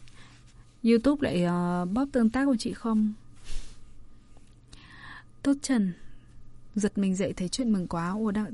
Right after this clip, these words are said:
chết. Này làm mất giấc ngủ của, của bạn à? Chào mọi người, chào cả nhà. Ờ, bây giờ mình sẽ ke-, xin phép kết thúc livestream ở đây.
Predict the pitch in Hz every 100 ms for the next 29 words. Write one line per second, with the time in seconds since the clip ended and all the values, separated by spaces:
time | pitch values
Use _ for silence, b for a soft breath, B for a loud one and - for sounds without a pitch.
0 | - - - 277 277 B B B - 254
1 | 190 185 175 240 285 285 262 240 - 160
2 | 160 175 - 156 160 - - - - -
3 | - b b b b b - - - -
4 | 247 214 - 214 208 202 202 196 - -
5 | - 208 196 190 190 190 185 180 - B
6 | B B B B B B B B - b
7 | b - 208 202 202 202 196 - 262 240
8 | 190 220 233 294 269 247 - 247 262 285
9 | 294 311 269 233 - 233 165 180 190 202
10 | 190